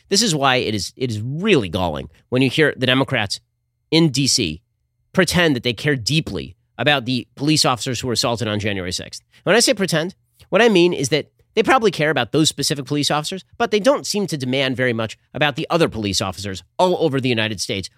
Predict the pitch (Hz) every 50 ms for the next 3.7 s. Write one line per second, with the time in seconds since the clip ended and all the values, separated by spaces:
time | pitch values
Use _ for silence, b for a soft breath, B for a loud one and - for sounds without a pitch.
0 | _ - 165 156 131 - 165 151 147 143 143 - - 165 185 226 226 202 175 156
1 | 143 127 120 131 120 110 113 107 110 107 107 104 98 92 - 87 69 65 - _
2 | _ _ _ _ _ _ _ _ _ - 160 226 285 320 233 156 160 170 175 -
3 | 196 170 160 - 165 131 123 123 95 123 127 135 165 160